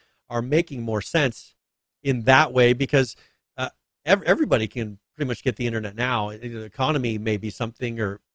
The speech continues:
whether or not that place can afford to have something like that is a whole nother question. But everyone in the whole world has access to the internet, uh, for the first time ever. And so I think that that's where here,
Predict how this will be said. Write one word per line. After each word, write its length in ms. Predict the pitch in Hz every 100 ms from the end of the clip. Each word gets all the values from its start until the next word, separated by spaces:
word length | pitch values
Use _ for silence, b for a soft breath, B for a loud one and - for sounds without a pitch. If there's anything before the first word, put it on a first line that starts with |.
| _
whether 280 | _ 123 120
or 60 | 117
not 200 | 113 110
that 160 | 117 -
place 180 | 117
can 160 | - 117
afford 640 | 92 - 135 156 131 95 -
to 60 | 104
have 180 | 104 101
something 360 | - 113 110
like 180 | 104 101
that 160 | - 107
is 140 | 98
a 40 | 101
whole 140 | 110
nother 200 | 101 92
question. 580 | - 156 - - 92 87 _ _ _ _
But 160 | 147 -
everyone 340 | 139 147 160 135
in 40 |
the 80 | 120
whole 180 | 120 113
world 400 | 131 151 117 107 _ _
has 220 | 143 117
access 420 | 120 110 - 113 -
to 100 | 123
the 180 | 110 127
internet, 400 | 170 127 90 - _ _ _ _ _
uh, 180 | 113 110
for 160 | 107 131
the 80 |
first 240 | 120 135 -
time 480 | 127 123 123 110 101 _ _ 135
ever. 280 | 170 98 _ _ _ _ _ _ _
And 140 | 117 117
so 220 | - 127
I 120 | 123
think 220 | 120 135
that 120 | 120 107
that's 280 | 127 -
where 160 | 131 113
here, 480 | - 175 131 113